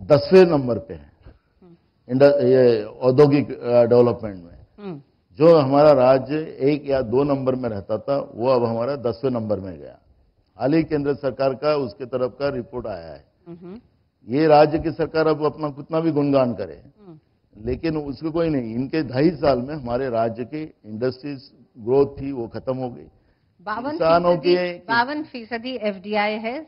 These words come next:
Speaker 2: सबसे ज्यादा एफडीआई महाराष्ट्र में मौजूदा समय में है। महायुति का आप पे बड़ा आरोप, ढाई ढाई साल का कार्यकाल, जनता तय करेगी ढाई साल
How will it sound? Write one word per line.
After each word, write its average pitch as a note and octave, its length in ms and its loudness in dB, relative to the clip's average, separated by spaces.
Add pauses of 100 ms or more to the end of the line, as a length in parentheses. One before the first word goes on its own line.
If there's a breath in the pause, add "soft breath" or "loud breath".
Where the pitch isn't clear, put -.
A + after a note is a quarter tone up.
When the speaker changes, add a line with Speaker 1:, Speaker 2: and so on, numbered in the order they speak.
Speaker 2:
सबसे A#3 320 -10
ज्यादा G#3+ 300 -4
एफडीआई G3 560 -4
महाराष्ट्र F#3+ 600 -8
में B3+ 240 -14
मौजूदा F#3 420 -8
समय D#3 300 -12
में D3 120 -20
है। D3 240 -20 (600)
महायुति C#4+ 920 -6
का B3 80 -2
आप A3+ 320 2
पे A#3 80 0
बड़ा G#3+ 220 2
आरोप, F3+ 460 0
ढाई A3+ 280 -2
ढाई C#4+ 220 0
साल A#3 260 -2
का A#3 160 0
कार्यकाल, F3+ 520 -4 (140)
जनता A3 320 -2
तय C4+ 160 -4
करेगी C4+ 440 -2
ढाई A3+ 240 -2
साल A#3 360 -2